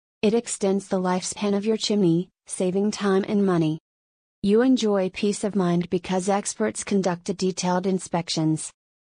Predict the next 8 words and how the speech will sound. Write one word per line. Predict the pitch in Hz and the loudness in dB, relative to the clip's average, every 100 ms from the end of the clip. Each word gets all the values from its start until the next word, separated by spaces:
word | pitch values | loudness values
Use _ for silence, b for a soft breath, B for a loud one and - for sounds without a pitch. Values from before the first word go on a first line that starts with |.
| _ _ - | _ _ -6
Protects | 214 - 208 - 233 | -4 0 -2 -2 -4
your | |
family | 226 196 185 196 202 - | -2 0 0 2 0 0
and | 185 180 | 0 0
visitors. | 185 175 165 156 160 - _ _ _ _ _ _ | 0 -2 -2 -2 -4 -8 _ _ _ _ _ _
Clean | - 220 208 233 | -4 0 2 2
chimney | - 208 214 240 | 2 2 2 0
filters. | - 175 165 151 147 | 0 -2 -2 -4 -4